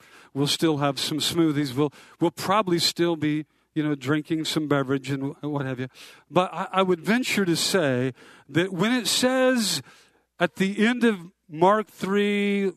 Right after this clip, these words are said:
or Matthew three, Luke three, that he hungered, that, that, that,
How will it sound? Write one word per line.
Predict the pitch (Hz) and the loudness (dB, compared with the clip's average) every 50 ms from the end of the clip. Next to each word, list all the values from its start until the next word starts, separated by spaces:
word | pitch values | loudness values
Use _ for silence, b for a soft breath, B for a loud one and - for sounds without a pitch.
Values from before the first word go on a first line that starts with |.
| 151 156 _ _ _ _ - 156 170 - 160 | -10 -20 _ _ _ _ -20 -20 -20 -12 -6
or | 160 143 - - | -6 -6 -6 -6
Matthew | 156 143 160 180 190 - - 190 | -4 0 0 0 0 0 0 -2
three, | 175 - - 185 190 | -2 0 0 0 2
Luke | 175 175 185 180 - | 2 2 0 0 -2
three, | - 175 175 180 180 180 180 170 B B B B B B B B | -2 0 2 2 2 0 -2 -4 B B B B B B B B
that | 147 170 156 | 0 0 0
he | 127 143 185 185 175 | 2 0 0 0 0
hungered, | 139 127 170 220 226 208 160 151 123 104 92 _ | 0 0 0 0 0 2 0 0 -2 -2 -6 _
that, | 127 131 127 B B B B B _ | -8 -8 -8 B B B B B _
that, | 156 160 160 _ 151 | -2 -2 -2 _ -6
that, | 139 151 156 - | -4 -4 -4 -4